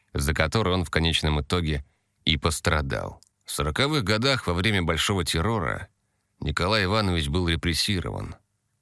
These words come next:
попал по ложному доносу в тюрьму. И там, собственно, и умер прямо посреди войны. Мои родители, не желавшие разделить незавидную участь своего наставника, бросили перспективную карьеру в стенах Академии наук,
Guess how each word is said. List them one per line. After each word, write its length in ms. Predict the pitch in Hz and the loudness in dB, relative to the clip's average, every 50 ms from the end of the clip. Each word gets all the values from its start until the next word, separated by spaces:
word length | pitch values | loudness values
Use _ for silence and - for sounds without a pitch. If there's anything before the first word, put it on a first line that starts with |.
| _ | _
попал 380 | - 82 85 - 143 139 131 - | -4 -4 -2 0 0 0 0 0
по 100 | - 95 | 0 0
ложному 460 | 92 104 107 101 82 90 87 85 85 | 2 2 0 2 2 2 2 2 2
доносу 400 | 76 82 87 101 95 82 - 82 | 2 2 2 2 0 0 -2 -4
в 60 | - | -2
тюрьму. 520 | - 92 90 80 78 67 58 - - - - _ _ _ _ _ _ _ _ _ _ _ _ _ _ _ _ _ | 0 0 0 0 -2 -4 -6 -10 -12 -16 -18 _ _ _ _ _ _ _ _ _ _ _ _ _ _ _ _ _
И 180 | - 71 76 | 0 0 0
там, 340 | 71 - - 123 127 123 92 | 0 2 2 4 4 4 2
собственно, 680 | 73 - - 87 80 - - - 71 65 64 62 - - - _ _ _ _ _ _ _ _ _ _ | 0 0 0 0 -2 -4 -6 -4 -4 -4 -4 -6 -8 -10 -14 _ _ _ _ _ _ _ _ _ _
и 160 | 85 85 92 | 0 0 2
умер 400 | 95 92 87 76 69 69 69 71 | 2 0 0 0 0 -2 -4 -4
прямо 400 | - - 82 76 71 69 69 67 | -2 0 0 0 0 0 -2 -2
посреди 480 | - - 80 - - 76 71 65 71 73 | -2 -4 -2 0 0 0 0 0 0 0
войны. 540 | 71 76 76 71 67 67 - - - - - _ _ _ _ _ _ _ _ _ | 0 0 0 -2 -2 -4 -8 -12 -14 -16 -18 _ _ _ _ _ _ _ _ _
Мои 300 | - - - 131 - - | -4 -2 -2 0 0 0
родители, 640 | - 131 120 107 104 131 147 139 131 - 98 90 82 | 0 0 0 0 0 -2 -4 -2 -2 -2 0 0 0
не 120 | 85 85 | 0 0
желавшие 560 | 78 80 80 85 95 101 98 - - - 82 | 0 0 0 0 0 0 0 -2 -2 -2 0
разделить 480 | 76 80 78 71 76 76 78 90 87 - | 0 0 -2 0 0 0 0 0 0 0
незавидную 580 | 85 78 69 78 76 76 82 85 76 80 78 73 | -2 0 0 0 0 0 -2 0 0 -2 -2 -2
участь 360 | - 85 87 80 - 80 76 | -2 -4 -2 -2 -2 -2 -2
своего 280 | - - 76 76 82 87 | -2 -2 -2 0 0 0
наставника, 840 | 82 76 73 - - - 101 104 92 - 50 - - - 62 - - _ _ _ _ _ _ _ _ _ _ _ _ | -2 -2 -4 -4 -4 -2 -2 -2 -4 -6 -8 -8 -6 -8 -8 -8 -8 _ _ _ _ _ _ _ _ _ _ _ _
бросили 560 | - - 123 147 175 170 143 - 120 104 90 | -2 0 0 2 2 2 2 2 2 0 2
перспективную 680 | 69 92 85 - - 92 78 - - 127 117 92 82 76 | 0 0 -2 2 0 0 0 0 0 0 2 0 0 2
карьеру 420 | - 82 80 101 107 90 - 85 | 0 2 2 2 0 0 0 -2
в 60 | 73 | 0
стенах 300 | - - 80 90 90 82 | 0 2 2 2 2 2
Академии 480 | 82 78 - 78 76 82 85 80 78 73 | 0 0 0 0 2 2 2 2 2 2
наук, 480 | 73 71 73 85 101 104 95 - - | 2 2 2 0 0 -2 -4 -8 -18